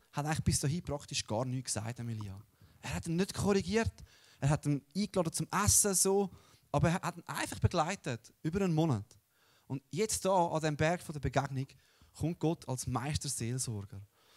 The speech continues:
Und er fängt an mit einer Frage. Er stellt dem Elia eine Frage, da in dieser Begegnung. „Elia, wie geht's dir?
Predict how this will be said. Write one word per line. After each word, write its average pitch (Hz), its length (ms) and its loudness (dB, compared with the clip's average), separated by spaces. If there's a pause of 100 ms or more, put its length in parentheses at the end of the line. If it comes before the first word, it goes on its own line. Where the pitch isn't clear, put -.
(220)
Und 135 180 -4
er 139 80 0
fängt 175 320 0
an 180 140 0
mit 170 120 0
einer 143 100 -2
Frage. 107 440 -4 (880)
Er - 80 -4
stellt 214 340 -2
dem 185 100 -6
Elia 160 320 -4
eine 131 80 -10
Frage, 107 440 -12 (460)
da 120 200 -2
in 123 60 -6
dieser 117 160 -4
Begegnung. 104 460 -10
„Elia, 143 460 -4 (1160)
wie 196 140 -6
geht's - 480 -4 (240)
dir? 127 280 -6